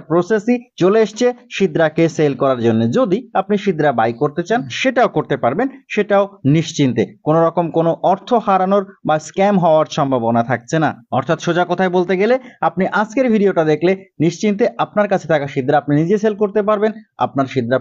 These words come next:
প্রয়োজন হলে আপনি নিজে কিনে নিতে পারবেন কোনো থার্ড পার্টির হাত পা ধরতে হবে না। এই সুযোগটা আমাদের জন্য নিয়ে এসছে অ্যাথেন নেটওয়ার্ক, যেটা আমরা ফ্রিতে মাইনিং করছি। অ্যাথেন নেটওয়ার্কের রয়েছে একটা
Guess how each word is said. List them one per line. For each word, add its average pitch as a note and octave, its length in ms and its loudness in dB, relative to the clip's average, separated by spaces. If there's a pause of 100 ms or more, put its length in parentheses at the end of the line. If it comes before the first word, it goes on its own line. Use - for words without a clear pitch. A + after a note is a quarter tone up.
প্রয়োজন F#3+ 360 2
হলে G#3+ 140 0 (320)
আপনি F#3 180 -2 (160)
নিজে A3 200 2 (260)
কিনে G3+ 240 2
নিতে E3 220 0
পারবেন D3 260 0 (280)
কোনো E3+ 220 2
থার্ড C#3+ 260 -2
পার্টির C#3+ 300 0 (220)
হাত D3+ 220 -4
পা D#3 140 0
ধরতে C#3 280 -2
হবে A2 240 -2
না। F2+ 40 0 (400)
এই A#3 120 0
সুযোগটা C#4+ 340 0
আমাদের A3+ 240 0
জন্য G3+ 120 0 (100)
নিয়ে F3+ 160 2
এসছে - 160 -4 (120)
অ্যাথেন G#3 420 0
নেটওয়ার্ক, A3 420 0 (160)
যেটা D#3 160 0 (100)
আমরা D3 160 2 (180)
ফ্রিতে A3 360 0 (100)
মাইনিং C#3 340 0
করছি। - 240 -2 (120)
অ্যাথেন B3+ 420 0
নেটওয়ার্কের D#3+ 540 0
রয়েছে F3 280 2 (240)
একটা G#3 180 -2